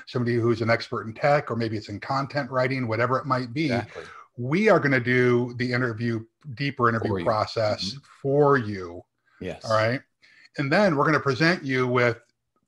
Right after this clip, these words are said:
Speaker 1: up to three candidates that match your needs, that help you choose, and then discuss with you how to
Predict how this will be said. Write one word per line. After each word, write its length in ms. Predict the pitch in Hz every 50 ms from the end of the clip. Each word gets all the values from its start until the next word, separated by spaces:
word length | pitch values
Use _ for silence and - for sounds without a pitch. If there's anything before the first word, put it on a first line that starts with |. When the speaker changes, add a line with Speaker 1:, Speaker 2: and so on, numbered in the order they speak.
| - -
Speaker 1:
up 140 | 139 127 -
to 60 | 127
three 260 | - - 135 143 160
candidates 760 | 156 - 147 160 160 156 131 117 113 113 139 151 - - - _ _ _ _ -
that 140 | 131 113
match 340 | 131 131 131 147 139 - -
your 100 | 165 170
needs, 380 | 165 156 135 127 123 131 123 -
that 140 | 131 120 110
help 260 | 135 143 143 - 147
you 160 | 156 160 156
choose, 680 | - - - - 196 208 196 170 139 127 127 135 127 - - - - - - - -
and 80 | - 135
then 140 | 135 135 123
discuss 760 | 127 117 - - - 156 156 143 135 123 - - - - - -
with 220 | 135 131 117 -
you 200 | 127 120 120 120
how 200 | 113 - 139 135
to 100 | 131 131